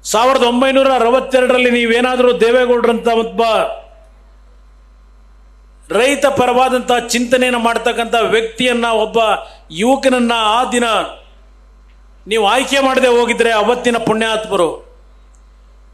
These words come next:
ಈ ರಾಜ್ಯದ ನೀರಾವರಿ ಯೋಜನೆಗಳ ಪರಿಸ್ಥಿತಿ ಏನಾಗ್ತಿತ್ತು ಅಂತಕ್ಕಂಥದ್ದನ್ನ ನಾವು ಯಾರೂ ಊಹೆ ಮಾಡ್ಕೊಳ್ಳಿಕ್ಕೆ ಸಾಧ್ಯ ಇಲ್ಲ. ಇವತ್ತು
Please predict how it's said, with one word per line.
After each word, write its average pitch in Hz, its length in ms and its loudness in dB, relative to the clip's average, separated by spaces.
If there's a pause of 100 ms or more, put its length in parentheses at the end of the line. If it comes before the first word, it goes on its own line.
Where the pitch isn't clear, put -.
ಈ 202 80 2
ರಾಜ್ಯದ 220 360 -2
ನೀರಾವರಿ 233 560 2
ಯೋಜನೆಗಳ 226 420 2 (140)
ಪರಿಸ್ಥಿತಿ 240 500 0 (540)
ಏನಾಗ್ತಿತ್ತು 240 680 -2
ಅಂತಕ್ಕಂಥದ್ದನ್ನ 220 680 -2 (460)
ನಾವು 208 220 0
ಯಾರೂ 233 340 2
ಊಹೆ 254 260 4
ಮಾಡ್ಕೊಳ್ಳಿಕ್ಕೆ 226 580 -2
ಸಾಧ್ಯ 190 360 -4
ಇಲ್ಲ. 170 120 -2
ಇವತ್ತು 147 300 -8